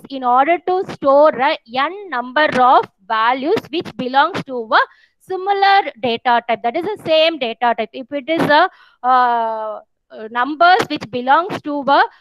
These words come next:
uh, integer data types, n numbers which belongs to a integer data types means then I go for a array concepts. Say suppose if I want to store a different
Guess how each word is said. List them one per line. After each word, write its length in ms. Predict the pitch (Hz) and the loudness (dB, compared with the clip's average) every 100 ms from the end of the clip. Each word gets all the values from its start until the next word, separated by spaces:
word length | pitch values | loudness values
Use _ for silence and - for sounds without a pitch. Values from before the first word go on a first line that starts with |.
| _ 240 | _ -10
uh, 120 | 240 | -8
integer 540 | 269 320 370 311 359 | -8 -6 -4 0 2
data 400 | 285 262 247 262 262 | 2 -2 0 0 2
types, 200 | 233 - 247 | -2 -2 -2
n 220 | 277 339 | -2 -2
numbers 380 | 285 277 285 269 | -2 2 0 0
which 200 | 285 220 | -12 -12
belongs 400 | 247 269 320 - | -2 -2 -2 -8
to 200 | 285 269 | -8 -4
a 120 | 285 | -6
integer 500 | 247 254 330 302 320 | -8 -10 -6 0 0
data 400 | 240 220 247 247 | -2 -4 -2 -2
types 280 | 220 220 - | -2 -6 -8
means 180 | 403 480 | -10 -2
then 160 | 370 349 | 0 0
I 80 | |
go 320 | 285 269 285 - | 0 2 2 4
for 240 | 302 220 | 2 4
a 100 | 208 - - | 2 0 2
array 280 | 254 269 269 | 2 2 0
concepts. 520 | - 208 185 - 185 - _ _ _ - | -2 -4 -4 -10 -10 -14 _ _ _ -6
Say 180 | 294 339 | 0 0
suppose 380 | 415 370 381 403 | 2 2 2 2
if 280 | 294 262 - | 0 -4 0
I 320 | 285 269 262 | 0 0 -4
want 340 | 247 254 311 349 | -6 -4 -4 -4
to 160 | 427 - | -6 -6
store 320 | 277 254 269 | -2 0 0
a 140 | 277 240 | 0 -4
different 680 | 185 294 - 370 392 392 | -8 -10 -8 -2 0 0